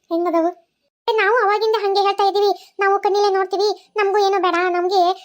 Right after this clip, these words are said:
ನೋಡಿ ಖುಷಿ ಪಡ್ತೀವಿ ಅಂತ. ನೀವು ನೋಡಿದ್ರೆ ತೋರಿಸ್ತಾನೆ ಇಲ್ಲ. ಯವ್ವ ಯವ್ವ ಚೆನ್ನವಕ್ಕ, ಏನ ಯವ್ವ,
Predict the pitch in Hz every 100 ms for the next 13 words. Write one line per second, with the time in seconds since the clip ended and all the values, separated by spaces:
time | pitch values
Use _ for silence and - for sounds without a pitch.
0 | - 403 427 440 427 392 381 370 370 370
1 | 330 320 311 _ 427 403 392 381 403 392
2 | 349 349 320 302 247 _ _ _ _ _
3 | _ 381 349 359 339 330 349 370 392 392
4 | 403 523 _ _ 359 370 427 381 392